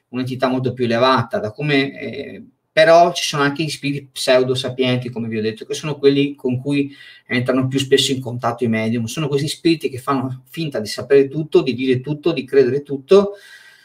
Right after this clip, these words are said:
ammagliano il medium con queste, eh, magnificenze, ma quando in realtà non dicono niente alla fin fine del discorso. Hanno un forte potere demagogico, eh, di parlare, del dono della parola, però alla fin fine di concetti non c'è più che niente, quindi il messaggio non è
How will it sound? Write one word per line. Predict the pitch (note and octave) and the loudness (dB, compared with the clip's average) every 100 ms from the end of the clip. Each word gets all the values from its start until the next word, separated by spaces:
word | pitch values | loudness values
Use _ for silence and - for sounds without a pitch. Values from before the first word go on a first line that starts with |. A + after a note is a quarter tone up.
| _ | _
ammagliano | - B2 C#3 D#3 E3+ C3+ A2 A2 | -4 0 4 4 4 2 0 -4
il | B2+ | -2
medium | C#3+ D3 D3 C#3+ B2+ | 2 2 2 0 -4
con | A#2+ | -6
queste, | - C3+ C#3 - A2 - _ | 2 4 4 0 -4 -4 _
eh, | - G2+ G2 G#2 - - | -14 -12 -12 -12 -16 -10
magnificenze, | A2+ A#2+ C3 E3 G3+ C3 B2 C3 | -8 -4 -4 -2 -2 -2 -4 -4
ma | F3 | 0
quando | F3 D3 | 2 4
in | |
realtà | G3 G3+ G#3 G#3+ | 2 2 0 0
non | A#2+ | -2
dicono | B2+ C3 | -4 -6
niente | A#2 E3+ F#3+ - A2+ | -2 0 0 -2 -6
alla | A2+ | -6
fin | - | -6
fine | B2+ B2+ A2+ | -6 -2 0
del | G#2+ | 0
discorso. | A2 - - A3 - - | 0 -4 -2 -2 -4 -6
Hanno | D3 | -4
un | C3 | -2
forte | C#3+ C3+ A#2+ | -2 -2 -4
potere | - A#2+ C#3 B2 | -12 2 4 4
demagogico, | A2 B2+ C#3+ A#2 A#2+ C#3+ - A3 G#3+ _ _ _ _ _ | 2 -2 0 0 -2 -2 2 2 2 _ _ _ _ _
eh, | - - G#2+ G#2+ | -6 -4 -2 -2
di | G#2+ A2 | -4 -2
parlare, | A#2+ A2 B2+ D3+ E3 | 0 4 6 6 4
del | A#2 G#2 | 0 -8
dono | - A#2 A2+ C#3+ | -10 -6 2 2
della | A#2+ A2 G2+ | 4 0 2
parola, | D3+ C#3 C#3 F3 F3+ - _ | 6 6 6 4 2 -4 _
però | - G3 | 2 6
alla | E3+ | 6
fin | E3+ G3+ | 4 -2
fine | - D#3+ | -4 -8
di | C3 B2 | -6 -2
concetti | G3 F#3 D3+ D#3 - D3 | -2 0 -2 -2 -4 -6
non | C3 B2+ | -6 -6
c'è | C3 B2+ | -6 -8
più | B2 | -8
che | A#2+ | -6
niente, | B2 E3+ C#3+ A2 G#2 | 0 0 0 -6 -10
quindi | D3+ C3+ | -6 -4
il | |
messaggio | D#3 - C3 C3+ C3+ | -4 -2 -2 -2 -4
non | A2+ C3 | -4 -2
è | D#3+ | -4